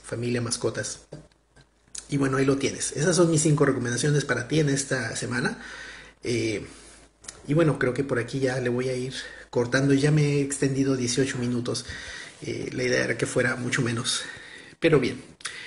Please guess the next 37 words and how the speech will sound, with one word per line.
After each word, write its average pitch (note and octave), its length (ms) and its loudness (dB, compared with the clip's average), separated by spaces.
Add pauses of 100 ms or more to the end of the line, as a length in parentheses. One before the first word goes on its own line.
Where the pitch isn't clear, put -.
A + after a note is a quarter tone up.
(420)
Eh, E3 200 8
bien, B3 180 8
este, D3+ 260 4
entonces, D3+ 520 4
eh, A#2+ 160 2
aquí C#3 200 -4
ya E3 80 10
le D3+ 60 8
voy C#3+ 140 8
a C#3 80 4
cortar. D3+ 440 0
Eh, - 160 -6
la C#3 120 -2
sema-, D#3 320 4
la C#3+ 120 4
siguiente D3 280 4
semana C#3+ 280 4
traeré D3 480 4 (480)
otro D#3 220 4
video, D3 240 4 (540)
eh, A#2+ 280 -6
con B2 200 -4
otros, C#3 500 -2 (140)
otro C#3 260 2
tema C3+ 260 2
de B2 140 0
cuál B2 220 -2
hablar, C#3+ 440 -2 (300)
sobre A#2 240 -2
lo A#2+ 140 -2
que A#2+ 80 -10
puede C#3+ 260 6
ser C#3 200 2
aprendizaje F3 760 -2 (640)
de B2+ 260 4
un C3+ 120 0
idioma, F#3 520 2